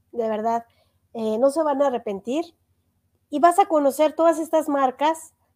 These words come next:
de chicas y chicos emprendedores. Aquí tenemos ya otros comentarios. Y bueno,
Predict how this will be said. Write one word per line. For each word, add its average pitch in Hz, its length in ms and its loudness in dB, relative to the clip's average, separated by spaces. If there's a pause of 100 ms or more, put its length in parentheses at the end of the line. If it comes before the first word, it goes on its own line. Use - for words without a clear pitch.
(180)
de 233 300 0
chicas 294 400 -4
y 240 60 -8
chicos 269 380 -2
emprendedores. 220 920 -6 (1300)
Aquí 233 180 -6
tenemos 247 400 4
ya 226 440 0 (580)
otros 247 320 -2
comentarios. 294 1000 2 (1400)
Y 320 140 2
bueno, 392 320 8